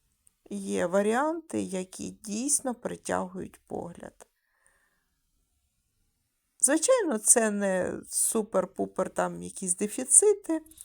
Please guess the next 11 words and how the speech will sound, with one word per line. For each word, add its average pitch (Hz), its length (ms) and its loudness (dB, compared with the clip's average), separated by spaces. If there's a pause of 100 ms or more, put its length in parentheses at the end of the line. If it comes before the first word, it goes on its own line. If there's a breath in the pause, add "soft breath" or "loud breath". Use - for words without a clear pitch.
(460 loud breath)
як 233 220 0
у 240 80 0
нас 233 220 4
звикли 226 440 2
ганятися, 214 880 0
але 302 520 0 (400 soft breath)
симпатяшки, 277 960 -2
вони 202 320 0
і 208 120 -2
є 254 160 4
симпатяшками. - 1120 -2